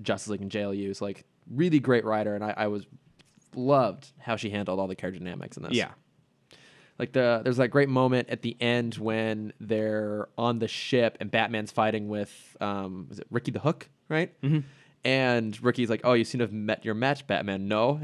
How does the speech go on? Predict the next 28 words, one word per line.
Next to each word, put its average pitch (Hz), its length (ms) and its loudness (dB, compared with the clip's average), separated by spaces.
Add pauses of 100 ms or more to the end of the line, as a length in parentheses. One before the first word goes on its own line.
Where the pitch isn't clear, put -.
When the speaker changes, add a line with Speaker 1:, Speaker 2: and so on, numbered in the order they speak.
Speaker 1:
<laughs> - 140 -4
He's 160 160 8
just 156 120 4
like, 107 160 2 (300)
"No." 101 220 0 (340)
Speaker 2:
No. 135 80 -4 (100)
<laughs> - 220 -4
Yeah. 117 160 2
Speaker 1:
<laughs> - 40 -20
That's, - 180 -10 (280)
God. 247 220 -2 (420)
Ugh. 202 280 0 (1700)
Speaker 2:
I 151 100 6
do 220 240 6
like 165 180 8
Speaker 1:
Really 104 120 -2
Speaker 2:
seeing 165 200 8
Speaker 1:
happy. 143 40 4
Speaker 2:
when, 135 120 6
like, 113 360 2 (360)
'cause 151 140 2
you, 170 120 6
you, 147 340 2 (760)
I 147 40 6
don't 190 120 8
know 196 120 10
how 139 460 6
they 117 400 4